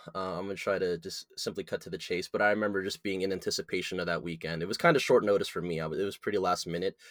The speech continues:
but I knew it was something I had to commit to. So what was going on that weekend?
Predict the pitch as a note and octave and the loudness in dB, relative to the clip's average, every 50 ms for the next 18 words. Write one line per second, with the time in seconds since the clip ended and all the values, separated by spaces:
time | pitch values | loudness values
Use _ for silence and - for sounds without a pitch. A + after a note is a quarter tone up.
0 | - - - - _ - A2+ A2 - G2+ G#2 G2 G2 G2 F#2 F2+ F2 - F2+ D#2+ | -20 -20 -20 -20 _ 2 4 4 6 6 4 4 4 2 2 2 0 -2 -6 -6
1 | D#2+ D#2+ E2 D#2 - - - - E2 E2 D#2+ - - - E2+ E2 E2 E2 _ - | -4 -4 -4 -4 -4 -6 -10 -10 -8 -8 -8 -6 -6 -6 -4 -4 -4 -6 _ -18
2 | - - - _ _ _ - - C3+ C#3 D#3 F3+ E3+ D#3 D#3 D3+ D3+ D3 C#3 C#3 | -20 -20 -20 _ _ _ 2 4 8 10 10 10 10 10 10 10 10 10 8 8
3 | C3+ B2+ A#2 B2+ B2+ A#2+ - B2 A#2 A#2 A#2 A2+ A2+ | 6 6 4 4 2 4 6 8 8 8 6 4 0